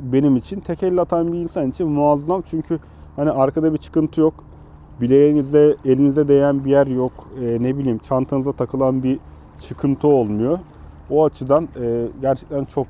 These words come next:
güzel bir kamış. Şimdi marka ve modelini yine ben açık, alta açıklama yazarım zaten. E, bilmiyorum, benim çok hoşuma gitti. Major Craft'la kıyasla dediğinde şöyle.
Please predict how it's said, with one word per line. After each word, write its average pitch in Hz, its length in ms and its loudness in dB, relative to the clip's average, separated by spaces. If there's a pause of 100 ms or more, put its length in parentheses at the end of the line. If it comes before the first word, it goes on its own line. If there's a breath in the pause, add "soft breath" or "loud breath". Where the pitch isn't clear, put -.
güzel 110 320 -6
bir 135 120 -6
kamış. - 560 -8 (180)
Şimdi 131 120 -8
marka 123 320 -2
ve 143 40 0
modelini 127 400 -2
yine 123 200 -2
ben 123 60 -2
açık, - 320 -8
alta 117 280 -2
açıklama 123 400 -6
yazarım 120 340 -4
zaten. 107 320 -4 (760 loud breath)
E, 107 60 -12 (840)
bilmiyorum, 151 320 -2
benim 131 180 0
çok 143 200 -6
hoşuma 143 320 -4
gitti. 147 380 -6 (720 loud breath)
Major 143 480 2
Craft'la 175 360 0
kıyasla 175 500 0
dediğinde 147 640 -2
şöyle. 123 520 0